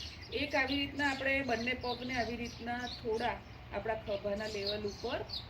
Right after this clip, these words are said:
અ, છૂટા કરવાના છે. પછી બંને હાથને આ રીતે નિતંબ પાસે રાખીને સમસ્થિતિમાં પહેલા ઊભા રહેવાનું છે. પછી શ્વાસ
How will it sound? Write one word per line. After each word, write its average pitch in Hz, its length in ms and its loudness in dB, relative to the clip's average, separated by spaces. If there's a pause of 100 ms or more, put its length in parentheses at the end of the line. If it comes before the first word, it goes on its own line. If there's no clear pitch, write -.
(300)
અ, 214 220 0
છૂટા 247 360 -2
કરવાના 294 500 2
છે. 339 400 -6
પછી 302 400 0 (220)
બંને 247 320 2
હાથને 269 380 -2
આ 240 60 2
રીતે 226 280 -2
નિતંબ 240 540 -2 (540)
પાસે 240 380 -2
રાખીને 254 440 -2
સમસ્થિતિમાં 240 800 -4
પહેલા 214 220 2
ઊભા 196 260 0
રહેવાનું 277 460 -2
છે. 330 120 -8 (720)
પછી 262 300 0
શ્વાસ 254 400 0